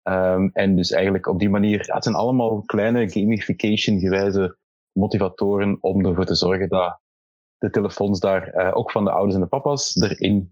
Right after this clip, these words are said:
blijven liggen en op die manier dat de kinderen geholpen worden en ouders misschien ook geholpen worden in, leg dat u nu nog eens een keer aan de kant even.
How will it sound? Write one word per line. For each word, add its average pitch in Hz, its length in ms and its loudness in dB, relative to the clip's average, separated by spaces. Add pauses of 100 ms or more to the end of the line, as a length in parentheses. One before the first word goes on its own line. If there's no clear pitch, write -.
blijven 92 320 0
liggen 98 220 0
en 92 100 0
op 82 120 -2
die 101 100 2
manier 95 520 0 (240)
dat 85 320 0
de 80 80 -4
kinderen 104 320 2
geholpen 98 420 0
worden 110 260 0
en 85 80 -2
ouders 92 340 0
misschien 92 300 0
ook - 160 -2
geholpen 98 320 0
worden 98 260 0
in, 95 280 0 (340)
leg 92 200 0
dat - 200 -2
u 104 60 4
nu 95 260 2
nog 92 140 2
eens - 140 -4
een 90 80 -4
keer 90 200 0
aan 87 100 0
de 80 80 0
kant 80 260 -2
even. - 440 -10